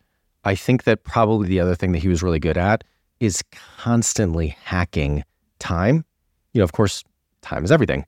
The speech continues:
How we spend our time dictates what we're able to do. And so he, you know, fif-, fifteen minute meetings with him was a luxury. There were literally five minute meetings when he would come over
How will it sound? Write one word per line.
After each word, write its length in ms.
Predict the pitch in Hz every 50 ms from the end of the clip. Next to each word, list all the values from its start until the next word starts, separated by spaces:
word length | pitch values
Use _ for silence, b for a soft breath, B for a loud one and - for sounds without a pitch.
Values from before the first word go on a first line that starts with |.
| _ _ _
How 140 | - - 85
we 80 | 82
spend 200 | 80 - 87 80
our 80 | 78 76
time 260 | - 101 104 110 117
dictates 460 | 98 85 82 - - 82 80 - -
what 140 | - 82 -
we're 120 | 78 82 80
able 220 | 76 73 76 73
to 140 | - - -
do. 300 | - - 50 - 85 - - _ _ _ _ _ _ _ _
And 160 | 107 92 87
so 220 | - - 98 90 85
he, 600 | - - - 120 113 110 101 95 90 87 85 85 - _ _ _ _
you 100 | 92 85
know, 240 | 78 69 67 69 71 - _ _ _ _ _ _ _ _ _ _ _ _ _
fif-, 320 | _ - - - 107 - - - - -
fifteen 380 | 139 131 - - 131 120 104
minute 200 | 98 92 95 78
meetings 420 | 85 87 82 82 80 80 82 - -
with 120 | 90 80
him 140 | 92 87 82
was 120 | 80 78 76
a 60 | 67
luxury. 640 | 67 76 78 90 87 - - 80 71 71 78 82 - - -
There 120 | 95 87
were 100 | 92 92
literally 500 | 92 107 110 110 107 107 104 95 92 90
five 420 | 85 - - 90 85 92 92 80
minute 200 | 87 92 78 76
meetings 380 | 69 87 82 76 78 80 82 82
when 120 | 92 90
he 120 | 90 104 92
would 140 | 82 82 -
come 220 | - 104 87 85
over 380 | 85 90 85 82 80 78 80